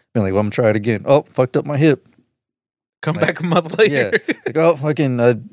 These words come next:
Speaker 1: broke my teeth." And you're like, "Jesus Christ, like, how?"
Speaker 2: I think it's hilarious that they're, they're like, "Yeah, I'm invincible, but once you get old, you're gonna feel it like a motherfucker."
Speaker 1: Have you, uh, have you heard, uh, Tony Hawk talk about that recently?
Speaker 2: No.
Speaker 1: So he's doing this thing now where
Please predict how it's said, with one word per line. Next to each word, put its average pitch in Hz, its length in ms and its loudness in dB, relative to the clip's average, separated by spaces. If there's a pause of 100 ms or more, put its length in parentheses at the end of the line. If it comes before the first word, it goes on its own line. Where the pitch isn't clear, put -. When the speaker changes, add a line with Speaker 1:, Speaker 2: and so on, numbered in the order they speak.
Speaker 1:
broke 139 340 0
my 143 100 0
teeth." 139 300 0
And - 100 -10
you're 123 120 2
like, 110 200 2
"Jesus 123 320 -4
Christ, 127 320 0
like, 98 140 -2
how?" 117 360 0 (100)
Speaker 2:
I 143 80 2
think 247 160 0
it's 277 100 -6
hilarious 156 480 0
that 123 160 2
they're, 135 200 -2
they're 131 220 0
like, 127 220 -4
"Yeah, 156 120 2
I'm 160 120 -2
invincible, 156 580 -2
but 123 180 -2
once 139 280 0
you 156 100 -4
get 151 300 0
old, 151 480 0
you're 143 240 2
gonna 165 260 2
feel 156 420 0
it 135 80 2
like 120 180 0
a 123 40 -2
motherfucker." 110 720 -2
Speaker 1:
Have 110 140 2
you, 123 200 -2
uh, 113 320 2 (600)
have 104 120 -2
you 113 80 -2
heard, 113 320 0
uh, 107 140 2
Tony 107 280 -2
Hawk 110 280 2
talk 117 220 -2
about 113 220 2
that 117 140 0
recently? 120 460 -2
Speaker 2:
No. 113 540 -2
Speaker 1:
So 117 160 0
he's 107 180 0
doing 117 220 2
this 101 160 -2
thing 101 280 -2
now 92 220 0
where 92 380 0